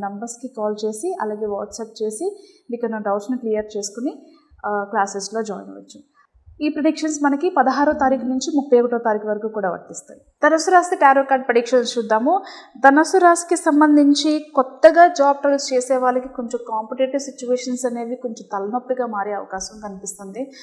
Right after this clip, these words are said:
మీరు ఎంత బాగా ఫోకస్డ్‌గా పర్ఫామ్ చేసినప్పటికీ కూడా maybe మీకంటే కూడా కొంతమంది బాగా చేసి ఉండొచ్చు, లేకపోతే కంపెనీలో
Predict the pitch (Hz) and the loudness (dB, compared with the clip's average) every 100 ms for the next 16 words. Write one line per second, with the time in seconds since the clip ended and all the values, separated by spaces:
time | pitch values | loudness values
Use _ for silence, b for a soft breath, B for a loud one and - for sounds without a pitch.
0 | B B B 277 294 277 254 269 269 330 | B B B 2 4 4 2 2 4 4
1 | 285 294 294 285 302 311 294 B B B | 6 4 4 2 4 6 4 B B B
2 | B B _ - 269 269 269 - 277 294 | B B _ 2 4 4 -2 -4 -2 0
3 | 285 247 240 262 262 269 240 262 254 254 | 0 -6 -2 -2 -2 -2 -4 -2 -4 -4
4 | 247 254 254 247 247 285 349 - 240 247 | -6 -4 -4 -2 0 -2 -4 -6 -2 0
5 | 269 262 320 302 254 254 262 262 254 254 | 0 0 -6 -6 -6 -4 -4 -2 0 0
6 | 254 247 247 233 226 214 220 220 208 208 | -2 -4 -6 -8 -10 -8 -6 -2 -2 -4
7 | 220 220 214 233 233 226 277 269 240 254 | -8 -8 -8 -8 -10 -10 -8 -6 -6 -6
8 | 254 269 269 254 254 254 254 | -6 -6 -6 -6 -4 -2 -2